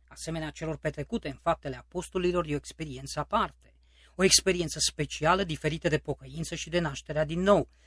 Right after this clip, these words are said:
fiind îmbrăcarea cu putere de sus, făgăduința promisă de Tatăl pentru cei ce sunt ai Domnului Iisus Hristos. De cealaltă parte a creștinismului, protestantismul și chiar bisericile istorice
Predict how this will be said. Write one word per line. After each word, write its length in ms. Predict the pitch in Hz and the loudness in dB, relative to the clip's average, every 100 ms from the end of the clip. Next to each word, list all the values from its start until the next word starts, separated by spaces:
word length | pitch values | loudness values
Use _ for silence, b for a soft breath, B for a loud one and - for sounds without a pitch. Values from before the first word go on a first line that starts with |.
| b b | b b
fiind 240 | - 202 185 | 8 10 12
îmbrăcarea 600 | 180 156 156 233 247 190 | 10 8 4 4 4 2
cu 140 | 151 | -4
putere 380 | - 143 175 160 | -8 2 4 4
de 100 | 127 | -2
sus, 340 | - 175 196 | -4 0 0
făgăduința 600 | - 151 151 143 196 185 | 0 -2 0 2 2 2
promisă 420 | 143 139 160 160 | -2 -2 -6 -4
de 120 | 143 123 | -8 -8
Tatăl 280 | 170 175 170 | -10 -6 -6
pentru 240 | 165 151 | -6 -8
cei 240 | 139 - 214 | -8 -8 -8
ce 120 | 151 | -8
sunt 200 | - 170 | -10 -6
ai 100 | 135 | -6
Domnului 360 | 135 156 147 | -4 -2 -2
Iisus 260 | - - 143 - | -6 -14 -12 -10
Hristos. 640 | 156 - - 160 - - _ _ b b b b | -8 -6 -2 -2 -4 -20 _ _ b b b b
De 120 | 160 | 0
cealaltă 460 | - 302 349 302 | 6 6 4 0
parte 320 | 262 294 285 147 | 0 0 -4 -6
a 40 | |
creștinismului, 1000 | - 151 - 139 202 - - 220 214 208 _ _ - | -6 -8 -8 -6 -4 -4 -2 0 0 -4 _ _ -14
protestantismul 920 | 233 254 - 285 269 - 285 - 135 | -12 -10 -8 -4 -4 -2 -4 -4 -12
și 120 | - | -8
chiar 180 | 135 185 | 0 2
bisericile 580 | 135 - 196 165 - 131 | 0 -2 -2 -2 -8 -12
istorice 720 | 127 - 196 202 202 208 | -12 -6 -4 -2 -2 -2